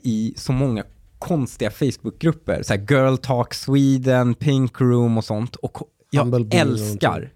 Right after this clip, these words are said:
Speaker 2: Bumblebee
Speaker 1: älskar.
Speaker 2: eller någonting
Speaker 1: Ja,
Speaker 2: med
Speaker 1: exakt.
Speaker 2: H, någonting.
Speaker 1: Eh, och jag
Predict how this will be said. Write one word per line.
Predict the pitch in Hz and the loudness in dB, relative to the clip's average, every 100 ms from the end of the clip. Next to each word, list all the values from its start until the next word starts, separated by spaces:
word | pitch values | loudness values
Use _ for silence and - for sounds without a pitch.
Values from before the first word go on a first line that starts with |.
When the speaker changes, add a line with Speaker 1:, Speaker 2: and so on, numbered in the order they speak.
| _ | _
Speaker 2:
Bumblebee | 143 170 143 | 2 4 4
Speaker 1:
älskar. | 135 123 160 117 | 2 0 0 0
Speaker 2:
eller | 120 156 | -4 -2
någonting | 147 147 147 | -2 2 2
Speaker 1:
Ja, | 147 | 4
Speaker 2:
med | 143 | 2
Speaker 1:
exakt. | 143 117 - | 2 0 -4
Speaker 2:
H, | 135 | -8
någonting. | 120 - 110 113 _ 156 | -6 -6 -10 -12 _ 0
Speaker 1:
Eh, | 143 139 - | 2 0 -2
och | |
jag | 156 | -2